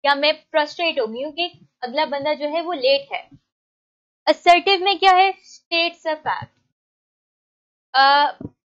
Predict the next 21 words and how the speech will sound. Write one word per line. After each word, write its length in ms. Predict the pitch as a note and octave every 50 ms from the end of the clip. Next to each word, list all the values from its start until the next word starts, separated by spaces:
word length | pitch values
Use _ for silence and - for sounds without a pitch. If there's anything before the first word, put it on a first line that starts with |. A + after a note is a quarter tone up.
| _ _ _ _ _ _ _ D4+
"I 80 | D#4
like 400 | D#4+ D#4+ D#4+ D#4+ E4 F4 F#4+ - - _ _ _ _ _ _ _ _ _ C#4
going 340 | C#4+ D4 D#4 D#4+ F4 F4+ F4 _ _
fishing।" 580 | - - _ - D#4 C#4 - - A3 F#3 F3+ F3+ F3+ _ _ _ _ _ _ _ _ _ _ -
मुझे 220 | C#4 A#3 D4+ D#4 D4 C4+
फिशिंग 640 | C4 _ _ _ _ _ - D#4+ D4+ - F4 E4+ D4
के 80 | E4+
लिए 140 | D#4 E4 E4
जाना 320 | A#3+ C4 B3 B3 B3 C4 C#4
पसंद 420 | B3+ C4+ C4 - A#3 G3+ G3+ G3
है। 80 | D4+ A3
ये 120 | B3+ D4+
एक 80 | D#4 -
fact 320 | - D#4 D4 D4 D4 -
है, 60 | D#4+
मैं 100 | D4+ C#4+
आपको 200 | B3+ A#3+ A#3+ C4
बता 260 | A3 A#3 A3+ A3+ G#3+
रही 140 | G#3+ G#3+ A#3+
हूँ। 140 | B3+ - - _ _ _ _ _ _ _ _ _ _ _
अ, 60 | -